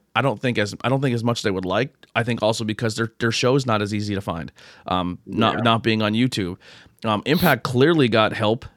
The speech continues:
Speaker 1: because their, their people are actually tuning into Impact now because they don't know where Kenny's gonna be. And then the Bucks jumping over, and then the Good Brothers. Like, there's a lot going on there that people are, there is a little bit of carryover,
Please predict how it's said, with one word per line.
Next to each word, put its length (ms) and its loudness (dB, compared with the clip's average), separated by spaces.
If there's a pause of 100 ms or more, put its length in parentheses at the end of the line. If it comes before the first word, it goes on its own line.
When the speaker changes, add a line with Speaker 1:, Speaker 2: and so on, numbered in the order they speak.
Speaker 1:
because 320 0
their, 280 4
their 320 2
people 300 0
are 100 6
actually 260 2
tuning 280 0
into 160 2
Impact 380 -2
now 200 0
because 300 0
they 80 2
don't 140 0
know 100 2
where 100 4
Kenny's 280 2
gonna 160 0
be. 220 -6 (220)
And 80 2
then 60 2
the 60 2
Bucks 280 0
jumping 300 -2
over, 240 -4
and 120 -4
then 80 -2
the 80 0
Good 220 2
Brothers. 360 0
Like, 120 -6
there's 120 -2
a 40 2
lot 260 -2
going 240 0
on 160 2
there 160 0
that 120 -2
people 260 -2
are, 140 0 (200)
there 120 4
is 160 4
a 60 4
little 160 4
bit 140 0
of 60 -4
carryover, 580 2